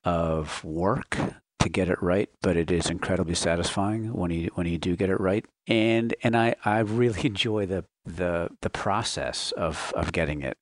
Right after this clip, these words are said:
getting it right. It is a, a multi-dimensional mixed bag of, of skills that you need to get, to get good at. And I guess, I guess for me, you know, I,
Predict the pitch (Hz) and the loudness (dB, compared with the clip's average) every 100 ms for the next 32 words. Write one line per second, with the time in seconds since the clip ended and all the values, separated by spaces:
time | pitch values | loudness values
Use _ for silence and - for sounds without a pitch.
0 | - 85 78 76 - 76 76 _ - 90 | -6 -4 -4 -6 -4 -4 -4 _ -4 -2
1 | 85 92 85 80 _ - - - _ 101 | -2 -2 -2 -4 _ -12 -12 -12 _ -6
2 | 101 110 120 120 123 104 101 95 95 - | -4 0 0 0 -2 0 -2 -2 -2 -2
3 | 92 90 90 87 90 104 101 104 - - | -2 -2 -2 -4 -8 -6 -4 -4 -6 -4
4 | 90 87 82 85 73 - - 87 82 - | -2 -2 -4 -4 -6 -6 -6 -6 -4 -4
5 | - 110 92 85 90 - 85 85 - 80 | -2 0 2 0 0 -2 -2 -4 -4 -4
6 | 76 76 _ _ - 85 80 78 95 78 | -4 -4 _ _ -8 -4 -2 -2 -2 0
7 | 71 67 _ _ - 87 80 80 78 78 | -2 -4 _ _ -8 -4 -4 -4 -4 -6
8 | - _ _ _ _ _ _ _ _ _ | -10 _ _ _ _ _ _ _ _ _
9 | - 160 - - - - - 147 196 - | -6 -2 -4 -4 -10 -10 -4 -4 -2 -2
10 | 113 123 107 101 - _ - 110 107 104 | 0 2 2 0 -4 _ -6 -2 0 0